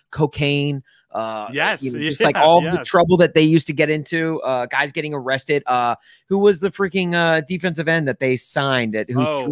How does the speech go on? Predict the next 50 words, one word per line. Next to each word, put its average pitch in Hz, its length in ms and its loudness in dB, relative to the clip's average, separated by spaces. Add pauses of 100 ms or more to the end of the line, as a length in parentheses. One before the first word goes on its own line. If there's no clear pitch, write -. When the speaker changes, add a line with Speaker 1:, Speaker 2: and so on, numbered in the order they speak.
Speaker 1:
threw 135 140 0
his 127 180 -8 (120)
girlfriend 135 360 -2
on 117 100 -4
a 104 40 -6
bed 123 220 -2
of 101 140 -6
guns, 123 380 -2
who's 113 140 -10
now 117 160 0
a 113 60 0
U 120 160 0
F 117 80 -6
C 135 200 -4
fighter? 85 460 -4 (440)
Uh, 104 260 2
what's 139 160 -2
my 147 60 2
Speaker 2:
Oh. 113 40 0
Speaker 1:
man's 95 320 -4
name? 87 280 -10
I - 80 -2
actually 135 220 -4
don't 98 120 -4
even 85 140 -8
wanna 87 180 -6
say - 220 0
his 80 120 -4
name 62 160 -10
'cause - 120 -12
I 73 100 -4
hate 90 240 -6
him 87 100 -10
so - 140 -10
much. - 340 -12
Speaker 2:
Mm, - 600 -14
Speaker 1:
Uh, 82 480 -2
Speaker 2:
it, 135 200 -10 (160)
oh, 123 60 -20
I 107 260 -18
can't 117 200 -18
even, 107 180 -16
I 113 160 -8
can't 110 220 -14
remember 104 240 -16
his 101 120 -16
name 104 220 -16
at 98 60 -12
all. 98 280 -10
Speaker 1:
Yeah. 98 440 0